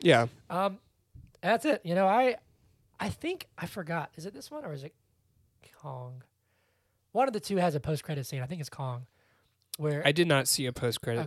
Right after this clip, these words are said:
Speaker 1: scene. Maybe I missed it.
Speaker 2: Then it's Kong. Uh, I think Kong has a post-credit scene where it shows a cave painting of, of a Godzilla.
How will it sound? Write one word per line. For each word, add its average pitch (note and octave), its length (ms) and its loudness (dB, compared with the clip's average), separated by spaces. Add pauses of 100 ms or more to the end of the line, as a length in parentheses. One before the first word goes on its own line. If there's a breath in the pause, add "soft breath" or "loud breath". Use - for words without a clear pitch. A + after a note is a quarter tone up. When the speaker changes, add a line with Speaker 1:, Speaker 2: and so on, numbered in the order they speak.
(140)
Speaker 1:
scene. A#2+ 160 -6 (720)
Maybe C3 240 2
I A2+ 100 4
missed A#2+ 300 0
it. F#3+ 80 0
Speaker 2:
Then D#3+ 100 4
it's C#3 120 -2
Kong. B2 340 -6 (520 soft breath)
Uh, D3 300 0
I C3+ 40 -2
think E3 200 -2
Kong D3 280 -2
has C3+ 160 -2
a C3 60 -4
post-credit C3+ 460 -4
scene C3 240 -6
where B2+ 140 -4
it - 120 -10
shows C3+ 280 -2
a B2+ 80 -6
cave C#3 380 -6
painting D#3 520 -10 (640)
of, C3 540 -4 (1120)
of C3 400 -6 (720)
a E3+ 100 -14
Godzilla. C3+ 640 -10